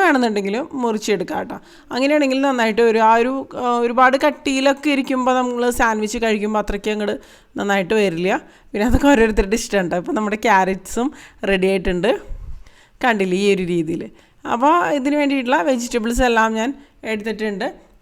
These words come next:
ഇനി ഇതിലേക്ക് ഞാൻ ചേർക്കുന്നത് കുരുമുളക് പൊടിയാണ് കേട്ടോ.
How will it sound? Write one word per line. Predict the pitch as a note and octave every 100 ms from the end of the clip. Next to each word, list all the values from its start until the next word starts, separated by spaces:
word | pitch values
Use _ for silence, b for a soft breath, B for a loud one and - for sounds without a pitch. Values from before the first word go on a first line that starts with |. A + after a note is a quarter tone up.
| C#4+
ഇനി | E4+ F#4+ D#4
ഇതിലേക്ക് | C4+ C4 A#3+ B3+
ഞാൻ | B3+ B3+
ചേർക്കുന്നത് | A#3+ A3 G#3+ G3 B3 -
കുരുമുളക് | D#4+ D4+ C#4+ C4+ B3+
പൊടിയാണ് | A#3+ A3 F#3+ E3+
കേട്ടോ. | -